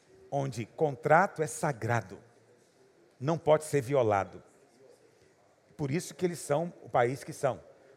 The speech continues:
Porque, por incrível que pareça, no Brasil o contrato não é sagrado. Se for no juiz, o juiz pode dizer, "Não valeu." Nos Estados Unidos não tem isso. Se foi feito, foi feito.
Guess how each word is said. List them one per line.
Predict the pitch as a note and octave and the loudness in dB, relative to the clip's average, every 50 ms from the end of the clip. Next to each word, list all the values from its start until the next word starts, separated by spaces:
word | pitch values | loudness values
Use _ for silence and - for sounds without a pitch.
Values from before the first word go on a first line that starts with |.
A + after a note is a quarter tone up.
| _ _ _ _ _ _ _ | _ _ _ _ _ _ _
Porque, | - B2 - D#3 | -10 -6 -6 -4
por | - D#3 C#3 | -2 -2 -2
incrível | C3+ - F3+ F3 - | -2 0 0 -2 0
que | - | 0
pareça, | - F#3 F3+ E3 D#3+ E3 - D#3 | 2 4 4 4 4 2 0 0
no | D3+ D3 | -2 2
Brasil | D3 D3 C#3 C3 A#2 A2+ D#3 F3+ F3+ | 4 4 4 4 2 0 -2 -2 0
o | |
contrato | - - D#3+ C#3 A#2+ C#3 C#3+ D3+ - E3 | 0 0 0 2 4 6 6 6 4 2
não | D3 C3+ | -2 -2
é | C#3 | 0
sagrado. | - - C#3 B2 A#2 A2 G2 E2+ - - - - _ _ _ _ _ _ _ _ _ - - - - _ - | 2 2 2 4 4 2 2 0 -2 -8 -20 -20 _ _ _ _ _ _ _ _ _ -20 -20 -20 -20 _ -16
Se | - - C3+ A#2 | -10 -8 -8 -2
for | - E3+ F3 | 2 2 2
no | F3+ F3 | 2 0
juiz, | B2+ D#3+ D3+ D#3+ E3 E3 | -2 2 4 4 4 4
o | B2 | 4
juiz | D3 D#3+ D#3 - | 2 0 0 4
pode | D#3+ D#3 D#3 D#3 | 4 4 4 4
dizer, | C#3+ B2+ D3 C3+ | 2 2 2 2
"Não | C3+ D#3+ E3 | 2 2 4
valeu." | C#3 D#3 C#3 B2+ A#2+ A2+ A2 G2+ - - - - - - - _ - - - - - - - - - | 6 6 6 6 4 0 -2 -6 -10 -16 -20 -20 -20 -20 -20 _ -20 -20 -20 -20 -20 -20 -20 -20 -18
Nos | B2 - | -4 0
Estados | - C3 C3 A#2 | 2 2 2 2
Unidos | A#2+ B2+ B2+ A2 | 0 -6 -4 -4
não | C3+ C3+ | -4 -2
tem | - D3+ C#3 A2+ | 0 0 0 -2
isso. | G2 - - - - - - - - - - - - | -4 -10 -14 -20 -20 -20 -20 -20 -20 -20 -20 -20 -20
Se | - - B2+ | -16 -12 -6
foi | - - C#3 C3+ | -2 -2 -2 0
feito, | - - C3+ C#3+ D3+ - - | 0 2 2 2 0 0 -2
foi | - D3 C#3+ | -4 -4 -2
feito. | - C3+ A2 F#2 - - | -2 -2 -4 -4 -6 -10